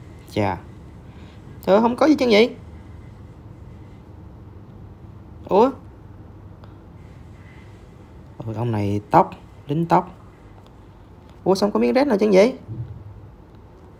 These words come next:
Ơ? Quái lạ. Hay nha.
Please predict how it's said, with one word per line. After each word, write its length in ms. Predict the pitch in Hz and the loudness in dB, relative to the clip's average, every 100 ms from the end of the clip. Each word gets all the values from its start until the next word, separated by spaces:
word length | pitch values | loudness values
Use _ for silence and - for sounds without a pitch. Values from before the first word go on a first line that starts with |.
| - - - | -20 -20 -2
Ơ? 280 | 226 269 381 - - - - - - - - - - - - | 4 6 4 -2 -18 -20 -20 -20 -20 -20 -20 -20 -20 -20 -6
Quái 280 | 415 523 311 | -2 0 4
lạ. 260 | 151 196 - - - - - - - - - - - - - - - - - - - - - - - - - - - - - - - - - - - - - - - - - - - - - - - - - - | 6 4 0 -18 -20 -20 -20 -20 -20 -20 -20 -20 -20 -20 -20 -20 -20 -20 -20 -20 -20 -20 -20 -20 -20 -20 -20 -20 -20 -20 -20 -20 -20 -20 -20 -20 -20 -20 -20 -20 -20 -20 -20 -20 -20 -20 -20 -20 -20 -20 -20 -16
Hay 220 | - 170 | -2 2
nha. 340 | 170 196 127 | 4 4 2